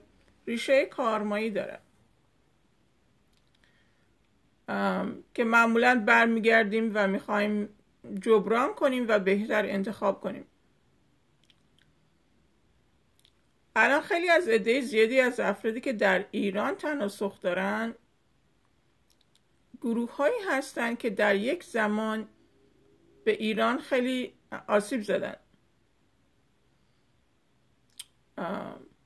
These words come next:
در دوران مختلف که تعدادشون هم کم نیست. مغول‌ها، نم-، م، م، کی بود دیگه؟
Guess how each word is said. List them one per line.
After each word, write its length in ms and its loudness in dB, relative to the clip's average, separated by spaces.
در 180 4
دوران 400 4
مختلف 760 0
که 140 0
تعدادشون 680 6
هم 160 2
کم 260 4
نیست. 400 -2
مغول‌ها، 800 4
نم-، 320 2
م، 460 -10
م، 460 -6
کی 120 -8
بود 200 -6
دیگه؟ 420 2